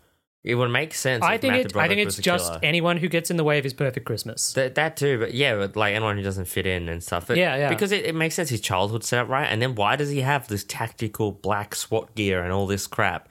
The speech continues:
Speaker 1: ready to go? Also, his family, he's like a non-entity to his family.
Speaker 2: His family hate him.
Speaker 1: They
Speaker 2: A-, and it's because they are just props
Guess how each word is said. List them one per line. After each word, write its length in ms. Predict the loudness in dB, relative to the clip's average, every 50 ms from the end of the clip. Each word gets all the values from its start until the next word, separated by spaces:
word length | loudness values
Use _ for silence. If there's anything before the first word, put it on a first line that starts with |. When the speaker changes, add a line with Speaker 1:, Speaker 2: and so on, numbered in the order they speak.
| -20 -20 -20 _ _
Speaker 1:
ready 420 | -8 -2 2 2 2 2 2 0
to 100 | 0 0
go? 280 | 0 2 0 0 0 -4 -10 -16 -20 -20 -10 _
Also, 260 | -2 0 0 0 0
his 220 | 0 0 -2 -2 0
family, 380 | 0 0 0 0 0 0 -2
he's 220 | 0 0 -2 0 0
like 180 | 0 0 0 -2
a 40 | -2
non-entity 1080 | 0 0 0 2 2 0 -2 -4 -8 -10 _ _ -4 -4 -4 -4 -4 -6 -4 -4 -6 -6
to 120 | -4 -4
his 140 | -4 -4 -2
family. 440 | -4 -4 -4 -6 -8 -10 -12 -12 -14 _ _ _ -20 _ _ _ _ _ _ _ _
Speaker 2:
His 180 | -2 -2 -2
family 600 | -2 -2 0 0 2 2 2 2 2 2 2 0
hate 340 | -2 -2 -2 0 0 2 2
him. 380 | 2 0 0 -2 -6 -10 -14 -16 -20 -12 -2
Speaker 1:
They 140 | 0 0 2
Speaker 2:
A-, 40 | 2
and 160 | 2 2 2
it's 120 | 2 0
because 460 | 0 -2 0 2 2 0 0 -2 -4 -2
they 280 | 0 2 2 2 2 4
are 120 | 2 2
just 360 | 2 2 2 2 2 0 -4 -2
props 680 | 0 2 4 4 2 0 -2 -2 0 0 0 0 -2